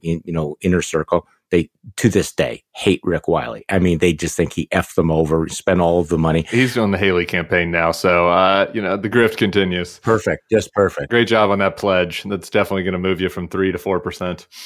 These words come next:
Speaker 1: Okay, so the other dazzling detail that stood out from your account is, is, you know, there's Ron DeSantis does his, I mean, look, I, I, it's, it feels like an old story now that Ron DeSantis is really kind of bad at this, that he's not that gr-, that, that great.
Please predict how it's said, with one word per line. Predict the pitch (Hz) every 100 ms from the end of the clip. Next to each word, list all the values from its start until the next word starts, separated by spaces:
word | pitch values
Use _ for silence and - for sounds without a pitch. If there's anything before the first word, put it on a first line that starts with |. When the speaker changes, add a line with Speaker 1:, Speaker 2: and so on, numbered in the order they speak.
| -
Speaker 1:
Okay, | 143 165
so | 160 185 151
the | 151
other | 226 233
dazzling | 131 110 107 104 104
detail | 107 104 95
that | 92 -
stood | - - 92
out | 87 -
from | 92 95
your | 90
account | 90 - 85 85
is, | 87 82 -
is, | - 98 95
you |
know, | 98 90
there's | 101 95
Ron | 117 113 113
DeSantis | 104 107 98 95 85
does | 101 92 87
his, | 92 85 - -
I | -
mean, | 104
look, | 90 80
I, | 92
I, | 92 113
it's, | 131 104
it | 147 120
feels | 165
like | 123
an | 104
old | 104 101
story | - 98 95
now | 90 90
that | 90
Ron | 82
DeSantis | 104 - 101 87
is | 87 90
really | 85
kind | 80 80
of | 73
bad | 76 76 80
at | -
this, | 87 82 -
that | 78
he's | 76 73
not | 78 76
that | 76
gr-, | - 76
that, | 78 76
that | 82
great. | - 85